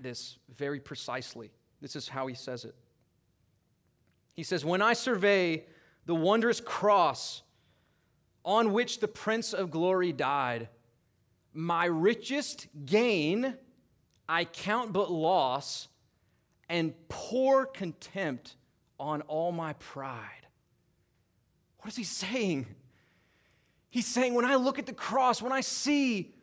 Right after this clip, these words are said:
what it took for a rebel like me to be brought into God's family, when I look at the cross and when I see what it took for God to remove my sins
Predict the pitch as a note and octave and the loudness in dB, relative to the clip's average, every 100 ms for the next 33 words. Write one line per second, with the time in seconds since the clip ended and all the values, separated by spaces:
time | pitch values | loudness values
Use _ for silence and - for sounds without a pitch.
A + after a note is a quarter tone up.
0 | - F#3+ C#4+ C#4+ - - C#4 A#3+ - - | -6 2 2 2 -4 4 6 6 0 -14
1 | - _ _ _ _ - - C4+ B3+ A3+ | -20 _ _ _ _ -14 2 4 6 4
2 | G#3+ C4+ D4+ D#4 C4+ C4+ G#3+ G#3+ B3 A3+ | 6 6 8 6 4 4 4 2 4 4
3 | E3+ E3+ A3+ F3+ F3 A#3+ C4+ A3+ C4 A3+ | 2 0 -2 0 2 4 4 2 0 2
4 | A3+ G#3+ A3 - G3+ G#3 E3+ D3 G3 C4 | 2 2 0 -2 0 2 0 2 2 2
5 | C#4 C#4 D#4+ D#4+ - - C4+ B3 A#3 A#3+ | 2 4 2 0 -6 -2 2 4 4 0
6 | A3+ C4+ C#4 - D4 A#3+ G3+ C#4+ D#4+ - | 0 2 0 0 0 0 4 4 4 0
7 | - C#4+ F#3 - - - - - A3 C4+ | 0 4 4 0 -14 -20 -12 -8 4 6
8 | C4 B3 A#3 A3 C#4 C4 C4+ - B3+ B3 | 8 6 4 4 4 4 2 2 0 0
9 | B3 | -2